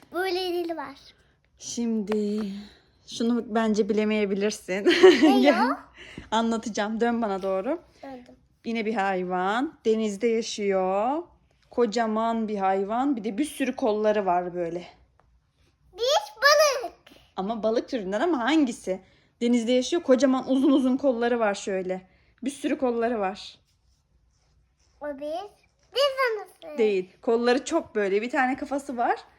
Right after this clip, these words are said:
Speaker 2: Bir sürü de kolları var şöyle. Şöyle.
Speaker 1: O bir balık.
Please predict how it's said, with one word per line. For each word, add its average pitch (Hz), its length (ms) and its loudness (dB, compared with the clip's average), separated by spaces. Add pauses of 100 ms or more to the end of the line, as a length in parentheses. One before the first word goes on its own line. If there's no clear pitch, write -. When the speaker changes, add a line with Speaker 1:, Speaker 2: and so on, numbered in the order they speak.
(300)
Speaker 2:
Bir - 80 -2
sürü 311 280 0
de 359 100 0
kolları 247 460 0
var 196 160 2
şöyle. 180 480 -4 (160)
Şöyle. 175 460 -8 (1300)
Speaker 1:
O 370 140 0
bir 392 520 -6 (220)
balık. 480 400 2